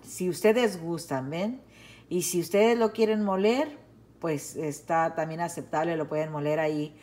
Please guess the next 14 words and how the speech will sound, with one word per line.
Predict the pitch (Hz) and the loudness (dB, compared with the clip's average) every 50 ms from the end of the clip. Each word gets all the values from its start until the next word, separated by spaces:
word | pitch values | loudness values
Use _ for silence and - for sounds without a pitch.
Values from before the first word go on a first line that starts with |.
| - - - - - - - | -20 -20 -20 -20 -20 -16 -8
ya | - 165 165 175 | -2 0 0 0
sea | - - 170 170 170 | 0 0 -2 0 0
con | 180 160 | -2 -2
la | 160 151 151 | -2 -2 -2
taza | 160 160 156 - 165 | -2 -4 -4 -4 -6
de | 156 | -6
maíz | 147 151 143 156 180 202 214 202 - | -4 -4 -4 -4 -4 -6 -6 -6 -6
o | 170 147 - | -8 -8 -6
con | - 147 139 143 | -4 -4 -4 -4
el, | 143 135 131 135 131 131 143 - | -6 -6 -6 -8 -10 -12 -12 -12
o | 139 147 139 | -10 -10 -8
con | - 147 139 | -6 -6 -6
el | 143 139 123 | -6 -6 -8
chile. | - - 143 135 131 131 123 | -8 -8 -8 -6 -6 -8 -12